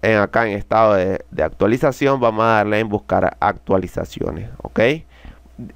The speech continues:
Vamos a instalar todas las actualizaciones que nos pida el Windows Update, oye, ¿ok? Si en dado caso no les llega a bus-, no les llega a permitir buscar las actualizaciones,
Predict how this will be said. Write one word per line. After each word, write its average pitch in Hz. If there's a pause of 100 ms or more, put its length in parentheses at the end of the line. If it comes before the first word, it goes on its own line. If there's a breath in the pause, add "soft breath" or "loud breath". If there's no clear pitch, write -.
(240)
Vamos 131
a 139
instalar 120 (220)
todas 196
las 151
actualizaciones 107
que 113
nos 101
pida 101
el 104
Windows 92
Update, 95 (120)
oye, 104 (100)
¿ok? 98 (680 loud breath)
Si -
en 139
dado 185
caso 196
no 180
les 175
llega 139 (320)
a 95
bus-, 101 (240)
no 110
les 120
llega 120
a 101
permitir 107
buscar 92
las 131
actualizaciones, 127